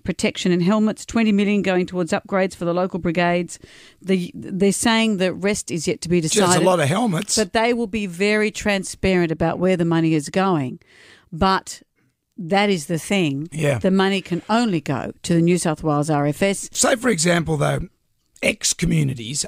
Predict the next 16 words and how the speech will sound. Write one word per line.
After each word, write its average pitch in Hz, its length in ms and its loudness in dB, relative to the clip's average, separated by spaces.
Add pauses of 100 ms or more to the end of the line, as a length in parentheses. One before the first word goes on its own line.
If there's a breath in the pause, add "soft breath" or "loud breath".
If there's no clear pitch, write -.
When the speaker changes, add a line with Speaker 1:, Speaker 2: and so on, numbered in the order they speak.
Speaker 2:
R 147 220 4
F 127 120 -4
S, 135 440 -2 (140)
uh, 123 200 -2
gets, 120 240 0
say, 123 180 0
five 139 340 0
million 123 280 -4
bucks. - 560 -8 (200)
An 147 200 -2
old 170 260 4
mate 131 320 -4 (180 soft breath)
has 127 200 -6
lost 135 220 0
his 123 140 -4
house 120 460 -2